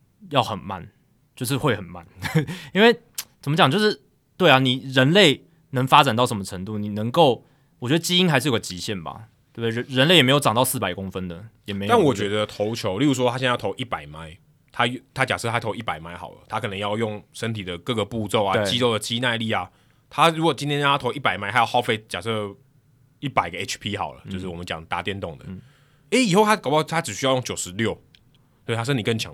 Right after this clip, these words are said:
Speaker 2: 壮。
Speaker 1: 对。
Speaker 2: 他投球的姿势或角度，
Speaker 1: 协调性啊，
Speaker 2: 对，
Speaker 1: 主要是协调性的问题。
Speaker 2: 或者我
Speaker 1: 嗯。
Speaker 2: 像上次那个野球革命来讲说，如果我可以评估协调性的话，
Speaker 1: 对。
Speaker 2: 诶，那我搞不好我可以更有效率嘛，
Speaker 1: 对。
Speaker 2: 我在这方面我就更有效率了。
Speaker 1: 对。
Speaker 2: 我一旦我不要用到这么多H P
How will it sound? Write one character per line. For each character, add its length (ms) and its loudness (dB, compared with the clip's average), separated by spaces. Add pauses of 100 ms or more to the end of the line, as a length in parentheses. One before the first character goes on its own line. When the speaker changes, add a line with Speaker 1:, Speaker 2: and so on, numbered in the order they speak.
Speaker 2:
壮。 220 -10 (160)
Speaker 1:
对。 140 -12 (240)
Speaker 2:
他 140 0
投 260 -2
球 200 2
的 60 -8
姿 260 -8
势 120 -2
或 120 2
角 240 -4
度， 260 -8 (240)
Speaker 1:
协 160 2
调 180 8
性 220 4
啊， 100 2
Speaker 2:
对， 40 -12
Speaker 1:
主 80 4
要 160 8
是 80 4
协 60 4
调 140 8
性 120 4
的 60 2
问 180 2
题。 140 -6
Speaker 2:
或 60 0
者 60 6
我 100 6
Speaker 1:
嗯。 200 -4
Speaker 2:
像 260 -2
上 140 -2
次 160 -4
那 100 2
个 240 0
野 140 -8
球 120 2
革 120 0
命 120 0
来 80 -2
讲 160 -8
说， 120 -4 (140)
如 80 4
果 160 4 (160)
我 80 -4
可 100 4
以 40 6
评 280 -6
估 300 -4
协 120 -4
调 160 -4
性 140 -8
的 60 -12
话， 100 -10
Speaker 1:
对。 260 -6 (760)
Speaker 2:
诶， 200 0 (220)
那 80 0
我 80 4
搞 100 2
不 80 0
好 80 6
我 120 2
可 100 0
以 20 -4
更 100 2
有 120 -2
效 220 -4
率 80 -8
嘛， 80 -10
Speaker 1:
对。 120 4
Speaker 2:
我 60 0
在 100 0
这 120 2
方 100 4
面 100 2
我 60 2
就 60 -2
更 100 2
有 80 -2
效 200 -2
率 180 -4
了。 60 -10
Speaker 1:
对。 220 -6 (200)
Speaker 2:
我 120 -4
一 100 0
旦 220 6
我 140 0
不 120 -6
要 180 2
用 140 2
到 140 6
这 120 2
么 100 4
多 100 2
H 160 -4
P 300 -8